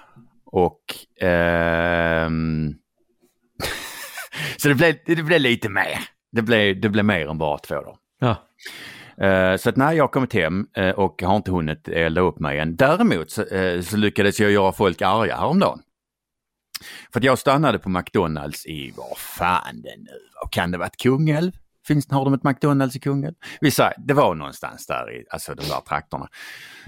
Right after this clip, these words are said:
Speaker 2: Mm.
Speaker 1: Ehm, eh, och där, alltså, när jag knallar in så ser jag, eh,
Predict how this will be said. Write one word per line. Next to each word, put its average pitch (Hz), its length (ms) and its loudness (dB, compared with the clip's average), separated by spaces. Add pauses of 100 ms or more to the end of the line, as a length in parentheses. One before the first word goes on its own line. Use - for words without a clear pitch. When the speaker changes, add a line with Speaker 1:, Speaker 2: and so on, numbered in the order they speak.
Speaker 2:
Mm. 143 120 8
Speaker 1:
Ehm, 107 580 4 (760)
eh, 107 180 4
och 117 180 2
där, 139 160 6 (240)
alltså, 123 320 2 (100)
när 190 120 4
jag 202 100 0
knallar 120 280 2
in 160 140 0
så 113 100 -4
ser 117 220 2
jag, 92 600 2
eh, 85 60 -2